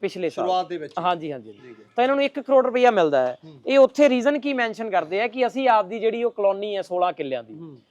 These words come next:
Speaker 1: ਉਹਨੂੰ ਡਿਵੈਲਪ ਕਰਨਾ ਹੈ ਜੀ, ਉਹਦੀ ਡਿਵੈਲਪਮੈਂਟ ਵਾਸਤੇ ਸਾਨੂੰ ਲੋਨ ਚਾਹੀਦਾ ਹੈ।
Speaker 2: ਹੂੰ।
Speaker 1: ਤਾਂ ਉਹਦੇ ਉੱਪਰ ਹੀ ਇਹ ਲੋਨ ਲੈਂਦੇ ਆ, ਉਸੇ ਪ੍ਰਾਪਰਟੀ ਤੇ।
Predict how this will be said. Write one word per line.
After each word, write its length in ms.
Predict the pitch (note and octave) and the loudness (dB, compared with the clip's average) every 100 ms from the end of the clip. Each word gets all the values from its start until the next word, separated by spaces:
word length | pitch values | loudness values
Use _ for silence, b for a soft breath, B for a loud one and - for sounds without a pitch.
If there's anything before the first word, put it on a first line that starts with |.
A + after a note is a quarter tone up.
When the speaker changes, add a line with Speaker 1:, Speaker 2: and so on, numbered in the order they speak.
| _ | _
Speaker 1:
ਉਹਨੂੰ 280 | B3 C#4+ A3+ | 2 2 2
ਡਿਵੈਲਪ 320 | G3+ B3 C4+ | 4 4 2
ਕਰਨਾ 260 | A3 E3 C#3+ | -2 -2 -6
ਹੈ 80 | C3+ | -10
ਜੀ, 160 | A2+ _ _ | -14 _ _
ਉਹਦੀ 220 | A3+ C#4 | 2 4
ਡਿਵੈਲਪਮੈਂਟ 480 | G3 G3+ A#3+ C4 B3+ | 6 6 6 2 0
ਵਾਸਤੇ 320 | B3 G#3 A#3 | 2 2 0
ਸਾਨੂੰ 260 | G3 G3 G3 | -4 -4 -2
ਲੋਨ 240 | F3+ D#3+ | -2 -2
ਚਾਹੀਦਾ 280 | C#3 C#3 F3 | -4 -6 -8
ਹੈ। 60 | - _ | -14 _
Speaker 2:
ਹੂੰ। 80 | D3+ | -6
Speaker 1:
ਤਾਂ 100 | A#3 | 4
ਉਹਦੇ 180 | B3+ D4+ | 6 6
ਉੱਪਰ 260 | C#4+ - C4 | 2 2 0
ਹੀ 120 | B3+ | 0
ਇਹ 60 | |
ਲੋਨ 200 | G3+ E3 | 0 0
ਲੈਂਦੇ 260 | D#3 D3+ F3+ | 0 -2 0
ਆ, 40 | |
ਉਸੇ 200 | F#3+ - | -2 -2
ਪ੍ਰਾਪਰਟੀ 500 | D#3 F3 C#3+ C#3+ B2+ | -2 -2 -2 -10 -16
ਤੇ। 60 | A2+ | -20